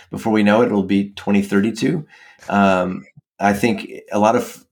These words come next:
folks who are in medicine, you know, they didn't get trained in electrical engineering and they can't build an app or,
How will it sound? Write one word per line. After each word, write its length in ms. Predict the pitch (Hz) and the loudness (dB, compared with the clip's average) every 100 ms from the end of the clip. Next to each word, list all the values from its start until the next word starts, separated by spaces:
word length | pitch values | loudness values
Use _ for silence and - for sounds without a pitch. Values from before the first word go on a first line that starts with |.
| _ _ | _ _
folks 300 | - 107 - | -4 -2 0
who 100 | 104 | 2
are 80 | 98 | 2
in 60 | |
medicine, 480 | 98 113 101 117 113 | 2 0 0 -2 0
you 60 | 95 | -2
know, 100 | 87 | -4
they 100 | 87 | -4
didn't 200 | 98 98 | -2 -2
get 160 | 92 | -4
trained 300 | - 92 95 | -6 -4 -2
in 80 | 95 | -2
electrical 400 | 90 98 - 92 | -2 -4 -2 -2
engineering 640 | 87 92 87 90 92 95 | -2 -4 -4 0 0 0
and 100 | 90 | -2
they 80 | 87 | -4
can't 320 | - - - | -6 -10 -8
build 240 | 85 95 - | -4 -2 -2
an 100 | - | -2
app 440 | 85 190 - - - | 0 2 0 -6 -14
or, 340 | - 82 87 | -6 -4 -6